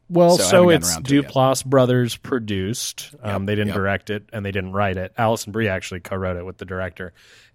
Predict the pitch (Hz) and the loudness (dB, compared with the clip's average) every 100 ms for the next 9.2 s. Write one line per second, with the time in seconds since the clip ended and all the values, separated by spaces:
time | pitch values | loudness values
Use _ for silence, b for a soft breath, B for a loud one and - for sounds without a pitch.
0 | - 135 123 117 113 110 117 120 117 113 | -6 0 2 2 0 -4 -4 -2 0 0
1 | 110 107 104 104 _ _ - 160 156 151 | 0 -4 -6 -8 _ _ -6 0 2 2
2 | 143 139 135 135 151 165 170 156 _ _ | 0 -2 0 0 0 0 -2 -6 _ _
3 | _ _ _ _ - - 160 147 151 - | _ _ _ _ -20 -20 -10 -8 -8 -10
4 | - 220 202 151 127 113 107 104 92 90 | 4 6 8 6 4 0 -2 -4 -6 -10
5 | _ 135 123 113 - - 127 151 156 _ | _ -2 0 -2 -8 -10 -4 -4 -4 _
6 | 143 143 208 226 185 131 143 156 - - | -8 -4 -2 -2 -4 -4 -4 -4 -8 -12
7 | - 139 139 131 127 _ _ _ _ _ | -8 -4 -2 -4 -6 _ _ _ _ _
8 | _ - 131 135 135 135 131 123 - 117 | _ -14 -6 0 0 4 2 2 -2 -6
9 | - | -4